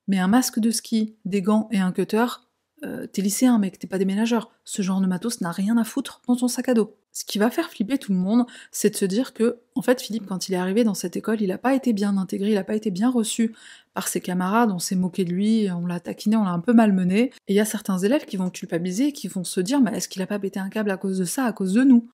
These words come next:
Est-ce qu'il aurait pu faire pire qu'un seul meurtre ? Est-ce qu'il aurait pu faire une fusillade dans l'école ? » Depuis cet événement, dans cette école,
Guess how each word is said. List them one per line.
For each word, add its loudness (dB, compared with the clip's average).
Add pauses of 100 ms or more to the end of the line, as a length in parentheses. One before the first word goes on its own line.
Est-ce 0
qu'il 4
aurait 2
pu -2
faire -6
pire -2 (260)
qu'un 0
seul 0
meurtre ? 2
Est-ce -4
qu'il -6
aurait -6
pu -12
faire -6
une -2
fusillade 0 (160)
dans 2
l'école ? » 0 (160)
Depuis 0
cet 2
événement, 2
dans -2
cette -2
école, -4